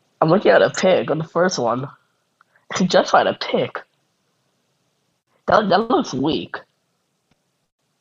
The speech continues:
This one on the fo-, on the flip,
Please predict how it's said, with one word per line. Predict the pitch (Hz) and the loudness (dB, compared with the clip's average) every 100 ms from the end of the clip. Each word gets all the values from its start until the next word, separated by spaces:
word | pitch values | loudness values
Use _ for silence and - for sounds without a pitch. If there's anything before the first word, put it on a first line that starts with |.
| _ _ _ _ _ _ - - - | _ _ _ _ _ _ -20 -20 -2
This | - - | -2 2
one | 156 131 123 - | 2 2 -2 -8
on | - 151 | -2 -2
the | 131 | -2
fo-, | - 156 156 | -2 0 2
on | - 139 | 2 0
the | |
flip, | 139 170 160 120 | -2 0 2 0